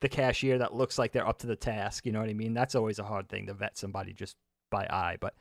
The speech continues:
I, a teenage ki-, teenage boy,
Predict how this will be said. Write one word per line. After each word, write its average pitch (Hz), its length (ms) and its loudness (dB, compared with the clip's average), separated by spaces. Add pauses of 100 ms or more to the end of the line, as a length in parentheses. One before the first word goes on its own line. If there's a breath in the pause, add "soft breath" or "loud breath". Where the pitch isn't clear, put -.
(320)
I, 403 100 4
a 415 340 -2
teenage 349 480 2
ki-, - 240 -4
teenage 339 420 2
boy, 254 360 4